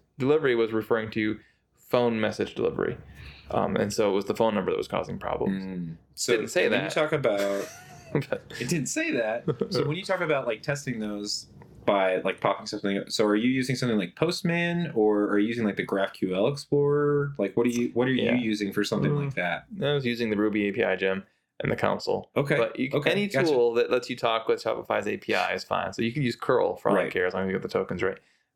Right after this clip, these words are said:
Speaker 1: Um, so
Speaker 2: Mm-hmm.
Speaker 1: just some way of explaining with the A P I. But the big takeaway there, again, is that n-, Matrixify doesn't have, like, a special error language. It's just passing up
Speaker 2: Right.
Speaker 1: the
Speaker 2: It's,
Speaker 1: codes
Speaker 2: it's
Speaker 1: from
Speaker 2: just
Speaker 1: A P I.
Speaker 2: like this is what Shopify told us, and this is what
Speaker 1: Right.
Speaker 2: we're passing along here.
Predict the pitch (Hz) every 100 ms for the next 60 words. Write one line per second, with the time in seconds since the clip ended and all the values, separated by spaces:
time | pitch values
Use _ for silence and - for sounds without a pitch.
0 | - - - - 107 117 98 98 123 151
1 | 123 113 107 - 104 98 107 95 85 87
2 | 117 120 - _ _ _ _ - 135 160
3 | 151 147 127 117 107 101 101 104 101 101
4 | - _ _ _ - 123 131 135 135 147
5 | 143 117 110 107 - 98 92 92 92 -
6 | _ _ _ _ - 120 110 - 107 113
7 | - 107 113 117 139 156 160 117 - -
8 | - 147 - 110 - 104 117 101 95 -
9 | 107 107 - 95 110 104 113 107 107 -
10 | - _ _ - 110 143 131 139 151 147
11 | 135 123 117 113 107 107 - 95 95 104
12 | 110 - 117 110 123 120 117 101 98 87
13 | 82